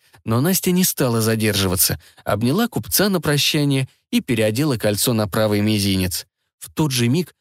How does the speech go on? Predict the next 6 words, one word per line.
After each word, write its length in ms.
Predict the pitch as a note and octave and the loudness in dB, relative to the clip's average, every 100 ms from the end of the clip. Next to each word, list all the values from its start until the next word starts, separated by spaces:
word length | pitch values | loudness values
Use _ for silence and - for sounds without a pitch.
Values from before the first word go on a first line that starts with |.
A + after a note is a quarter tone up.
| _ | _
очутилась 560 | - B2 C3+ G3+ F3+ C#3 | -4 -2 0 2 2 2
она 180 | C#3+ D3+ | 2 2
в 60 | |
знакомой 480 | C3 B2+ B2+ F3 D#3 | 2 0 0 0 0
палате 420 | C#3+ D#3 D3 A#2+ | 0 0 0 0
беломраморной, 840 | A2+ A#2 A2+ A2 G#2+ G2+ F#2+ G2+ | 0 0 0 0 0 -2 -4 -6